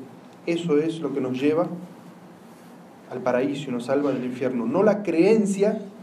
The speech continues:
que es algo que la gente dice tener en el corazón y piensa que eso lo salva. Eso está equivocado, como vimos. Son acciones, ya sean acciones del corazón, acciones de la lengua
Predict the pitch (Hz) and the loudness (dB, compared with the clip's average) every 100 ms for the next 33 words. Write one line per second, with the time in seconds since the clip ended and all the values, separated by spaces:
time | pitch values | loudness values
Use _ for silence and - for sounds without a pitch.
0 | - - - - - 147 151 151 135 139 | -20 -20 -20 -14 -2 2 2 2 -2 -2
1 | 143 147 143 151 143 143 147 143 139 131 | -2 -2 -2 -2 -2 0 2 2 0 -2
2 | 139 160 147 143 143 135 143 143 - 196 | -2 -2 0 0 0 -2 0 0 -2 -6
3 | - - - - - 117 127 123 117 143 | -8 -12 -18 -20 -12 -8 -4 -4 -4 -6
4 | 165 160 165 170 143 170 147 123 117 113 | -6 -4 -2 0 0 0 0 -4 -6 -4
5 | 110 104 104 - - - - - - - | -4 -8 -12 -16 -20 -20 -20 -20 -20 -20
6 | - - - - - 147 151 - - - | -20 -20 -20 -20 -4 -2 -2 -6 -8 -4
7 | 160 139 120 113 - - - - - - | 2 2 0 -6 -12 -18 -20 -20 -20 -20
8 | - - - - 123 113 123 117 120 - | -20 -20 -20 -12 -10 -4 -2 -2 -2 0
9 | 151 151 135 135 131 127 156 151 143 - | 0 0 0 0 0 2 0 0 -6 -10
10 | - - - - - 135 - 135 127 120 | -18 -20 -20 -20 -18 -16 -6 -4 -2 -2
11 | 120 135 131 113 | 0 -2 -2 -6